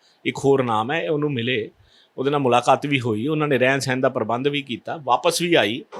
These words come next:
ਵਾਪਸ ਆ ਕੇ ਉਹਨੇ ਫਿਰ ਹੋਰ ਵੀ ਆਪਣੀਆਂ YouTube ਤੇ ਬਲੌਗਸ ਬਣਾਏ। ਹਿੰਦੁਸਤਾਨ ਦੀ ਸਰਹੱਦ ਤੇ ਇੱਕ ਪਿੰਡ ਦਾ ਵੀ ਉਹਨੇ YouTube ਦੇ ਉੱਤੇ ਬਲੌਗ ਬਣਾਇਆ, ਉਹਨਾਂ ਦੇ ਰਹਿਣ ਸਹਿਣ ਦਾ, ਫੈਂਸਿੰਗ ਵਾਰ ਜਿਵੇਂ ਇੱਕ ਬੱਕਰੀ ਉੱਧਰ ਚਲੀ ਗਈ, ਉਹਦੇ ਉੱਤੇ ਉਹਨੇ ਬਣਾਇਆ, ਕਾਫੀ ਉਹਦੇ ਉਹ ਬਲੌਗਸ ਚੱਲੇ ਵੀ।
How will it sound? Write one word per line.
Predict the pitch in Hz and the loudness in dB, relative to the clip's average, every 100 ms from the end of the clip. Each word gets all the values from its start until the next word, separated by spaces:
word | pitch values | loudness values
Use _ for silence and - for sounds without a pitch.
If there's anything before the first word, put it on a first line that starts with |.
| - - _ _ - | -16 -20 _ _ 0
ਵਾਪਸ | 120 - 135 | 0 2 2
ਆ | 123 | 2
ਕੇ | 107 151 | 2 0
ਉਹਨੇ | 135 131 | 0 -2
ਫਿਰ | - 131 156 | 0 2 4
ਹੋਰ | 131 123 147 151 | 2 4 2 4
ਵੀ | 156 | 4
ਆਪਣੀਆਂ | 139 127 135 | 2 2 -4
YouTube | 131 127 135 127 127 | -2 -2 -2 -4 -2
ਤੇ | 139 | -2
ਬਲੌਗਸ | 120 113 113 107 | 0 -2 -4 -6
ਬਣਾਏ। | 117 113 107 160 - _ _ - | -8 -6 -4 -4 -8 _ _ -8
ਹਿੰਦੁਸਤਾਨ | 120 131 123 123 | -2 0 2 0
ਦੀ | 127 | 0
ਸਰਹੱਦ | 131 123 117 117 117 | 0 2 4 2 0
ਤੇ | 117 123 | -2 -2
ਇੱਕ | - | -2
ਪਿੰਡ | 113 117 120 | -2 0 2
ਦਾ | 135 | 2
ਵੀ | 135 | 2
ਉਹਨੇ | 135 139 127 | 0 -2 -2
YouTube | 120 117 120 110 | -4 -4 -6 -4
ਦੇ | 120 | -6
ਉੱਤੇ | - | -4
ਬਲੌਗ | 113 113 110 | -2 0 0
ਬਣਾਇਆ, | 117 131 107 110 | 0 0 2 4
ਉਹਨਾਂ | 120 127 | 2 0
ਦੇ | 120 | -2
ਰਹਿਣ | 104 113 120 | -2 -2 -4
ਸਹਿਣ | 117 120 113 | -4 -4 -2
ਦਾ, | 117 113 110 - - - - _ _ _ - | 0 -2 -2 -8 -20 -20 -20 _ _ _ -2
ਫੈਂਸਿੰਗ | 135 131 120 135 | 0 0 -2 -2
ਵਾਰ | 123 123 117 | 4 4 4
ਜਿਵੇਂ | 123 123 | 2 2
ਇੱਕ | 117 | 2
ਬੱਕਰੀ | 117 113 120 120 | 2 2 2 2
ਉੱਧਰ | 117 131 | 2 0
ਚਲੀ | 117 117 117 | 0 0 -2
ਗਈ, | 110 131 | -2 -2
ਉਹਦੇ | 131 | 2
ਉੱਤੇ | 131 - 135 | 0 0 -2
ਉਹਨੇ | 120 123 | -2 -4
ਬਣਾਇਆ, | 123 113 110 110 113 _ _ _ _ | -2 -2 -2 -2 -6 _ _ _ _
ਕਾਫੀ | - 147 180 | 2 2 4
ਉਹਦੇ | 165 156 151 | 4 4 2
ਉਹ | 160 131 | 2 2
ਬਲੌਗਸ | 127 107 123 120 120 - | 0 0 4 4 2 0
ਚੱਲੇ | 135 113 113 | 2 2 0
ਵੀ। | 90 85 | -4 -8